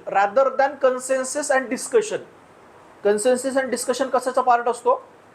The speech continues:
डेमोक्रेटिक ॲटिट्यूडचा पार्ट असतो. While command and control कशाचा पार्ट असतो? ब्युरोक्रेटिक ॲटिट्यूडचा पार्ट असतो. आलं इथपर्यंत लक्षात? So त्याही कंटेक्स्टमध्ये ते काय आहे?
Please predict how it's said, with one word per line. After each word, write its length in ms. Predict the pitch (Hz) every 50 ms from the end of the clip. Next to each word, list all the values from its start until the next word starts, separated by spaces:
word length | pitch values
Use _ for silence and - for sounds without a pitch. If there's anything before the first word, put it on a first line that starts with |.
| - - - - - - - - 175
डेमोक्रेटिक 840 | 170 170 240 247 254 262 285 277 277 262 247 233 240 262 254 -
ॲटिट्यूडचा 540 | - 220 208 220 - - 233 220 214 - 226
पार्ट 320 | 220 220 220 196 196 - 196
असतो. 400 | 185 180 - 220 254 285 - - - - - - - - - - - 185
While 180 | 202 226 233
command 480 | 226 220 233 220 220 226 247 262 277 269
and 300 | 262 262 254 - 254 240
control 320 | 226 233 233 233 233 233
कशाचा 360 | 233 220 - 233 226 220 233
पार्ट 260 | 226 233 214 208 208 208
असतो? 380 | 196 - 214 220 - - - - - - - - - - - - - - - - - - - - - - - - - - - - - - - - - - - - - - - - - 160
ब्युरोक्रेटिक 720 | 190 208 220 233 254 247 - 508 220 208 208 233 - -
ॲटिट्यूडचा 580 | 202 175 175 175 170 156 175 170 170 - 214 208
पार्ट 320 | - 175 147 139 131 123
असतो. 440 | 117 - - - - - - - 175
आलं 100 | 208 247
इथपर्यंत 360 | 262 262 254 262 247 247 226
लक्षात? 340 | 240 233 226 220 - 214 185 - - - - - - - - - - - - - - -
So 60 | 262 262 262 -
त्याही 280 | 262 254 269 294 330 330
कंटेक्स्टमध्ये 720 | 320 269 262 254 - - 254 254 - - 233 247 240 247 240
ते 80 | 247 233
काय 240 | 233 202 196 196 170
आहे? 200 | 175 185 -